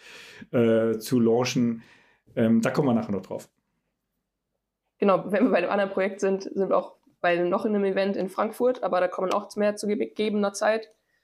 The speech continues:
Speaker 2: Wo man uns auf jeden Fall groß treffen kann, ist bei der Cycling World in Düsseldorf. Die ist vom fünfzehnten bis siebzehnten dritten. Äh, da sind wir dieses Jahr mit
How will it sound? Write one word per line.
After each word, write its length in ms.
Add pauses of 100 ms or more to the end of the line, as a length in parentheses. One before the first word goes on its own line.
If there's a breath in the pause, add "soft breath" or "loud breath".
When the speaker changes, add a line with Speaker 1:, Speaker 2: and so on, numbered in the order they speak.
(180)
Speaker 2:
Wo 80
man 140
uns 100
auf 140
jeden 220
Fall 200
groß 320
treffen 320
kann, 400
ist 240
bei 80
der 120
Cycling 360
World 200
in 60
Düsseldorf. 500
Die 100
ist 140
vom 220
fünfzehnten 580
bis 120
siebzehnten 420
dritten. 460 (640)
Äh, 240
da 100
sind 140
wir 80
dieses 300
Jahr 240
mit 520